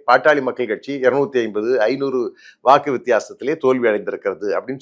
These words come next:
சொல்லிங்க. அப்படி பாத்தீங்கன்னாலே, பாத்தீங்கன்னா, ஒரு பத்து, பதினைந்து பேர் உள்ளே போய் சென்றிருக்க வேண்டிய ஒரு சூழல் இருந்திருக்கும் கடந்த ரெண்டாயிரத்தி இருபத்தி ஒண்ணு. சரியான முறையிலே அணுகியிருந்தார்.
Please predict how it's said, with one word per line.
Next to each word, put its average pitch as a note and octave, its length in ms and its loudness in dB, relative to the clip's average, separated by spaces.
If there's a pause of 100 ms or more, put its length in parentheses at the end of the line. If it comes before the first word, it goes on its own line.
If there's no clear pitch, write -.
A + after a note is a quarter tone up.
சொல்லிங்க. G#2 200 -6
அப்படி D#3 240 -2
பாத்தீங்கன்னாலே, D#3 520 0 (100)
பாத்தீங்கன்னா, D3 320 -2 (240)
ஒரு C3+ 200 0
பத்து, C3 280 2
பதினைந்து C3+ 400 0
பேர் F#3+ 160 2
உள்ளே D3+ 340 4
போய் C3+ 380 -2
சென்றிருக்க C3 320 -2
வேண்டிய A2+ 280 -4
ஒரு G2 140 -6
சூழல் D#3+ 320 2
இருந்திருக்கும் F#2+ 440 -6
கடந்த G2 280 -2
ரெண்டாயிரத்தி A#2+ 380 0
இருபத்தி G#2+ 340 -8
ஒண்ணு. F#2 200 -8
சரியான E3+ 400 2
முறையிலே B2+ 300 0
அணுகியிருந்தார். F#2+ 680 -4